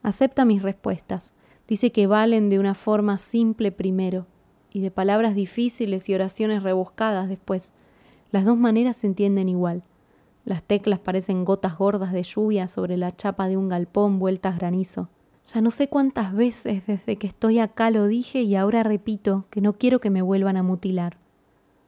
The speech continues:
María Marta sonríe. Cuando todos se van, ella vuelve. «Sos más vasco, cabeza dura, de lo que creí».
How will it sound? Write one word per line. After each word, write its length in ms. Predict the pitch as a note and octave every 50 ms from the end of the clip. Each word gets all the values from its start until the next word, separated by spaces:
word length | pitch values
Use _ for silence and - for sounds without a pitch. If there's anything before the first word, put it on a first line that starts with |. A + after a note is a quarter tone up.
| _ _ _ _ _ _
María 280 | - G3 F#3+ G3+ G#3+ A3
Marta 360 | G#3+ A3 A3+ A3+ A3+ - G#3+
sonríe. 580 | G3 - G#3 F#3+ F#3 F3+ F#3+ F#3 F3+ F3 E3 E3 _ _ _ _ _ _ _ _ _ _ _ _ _ _ _ _
Cuando 260 | - F#3+ F#3+ F#3 F#3
todos 280 | F3+ A3+ A3+ A#3 A3+ A3
se 140 | - G#3+ G3
van, 360 | G3+ A3 A#3 A#3+ B3 B3+ B3+ _ _ _ _ _
ella 260 | G#3 G3 - A#3 G#3
vuelve. 480 | G3 F#3+ G3+ F#3+ F#3 F#3 E3+ F3 E3+ - _ _ _ _ - - - _
«Sos 200 | - - G#3+ G3
más 220 | G3 G#3 G3 F3+
vasco, 440 | G3 A#3 B3+ B3 - - A#3 G#3 -
cabeza 420 | - F#3+ F#3 G3+ G#3+ - - G#3
dura, 240 | G3 G#3 A3+ A#3 A3+
de 120 | G#3+ G3
lo 140 | F3+ F#3 F3+
que 160 | - G3 F#3
creí». 420 | - G3 F#3+ F#3+ G#3 A#3+ A#3+ G#3